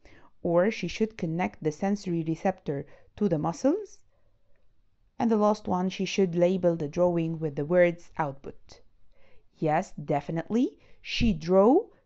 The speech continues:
nerves extending from the sensory receptor to the spinal cord, just as the drawing here, as you can see.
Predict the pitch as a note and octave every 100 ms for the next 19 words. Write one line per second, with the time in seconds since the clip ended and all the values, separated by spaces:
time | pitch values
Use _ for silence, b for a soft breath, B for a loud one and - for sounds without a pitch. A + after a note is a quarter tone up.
0 | - F3 G3+ G3+ F3 F#3 C4 - - -
1 | - - A3+ F3+ D#3+ - E3+ D#3 D#3 G#3
2 | A3 - D3 C#3+ D3+ - A#3 - F4+ G#4
3 | G#4+ - G4 B3 - A3+ G#3+ G3 - D#3
4 | D3 D3 B B B - D4 F#4+ - B3
5 | A3+ G3+ F#3+ F#3+ G3 F#3+ F#3 - C#3+ -
6 | D#3+ E3+ F#3 E3+ D#3+ - B2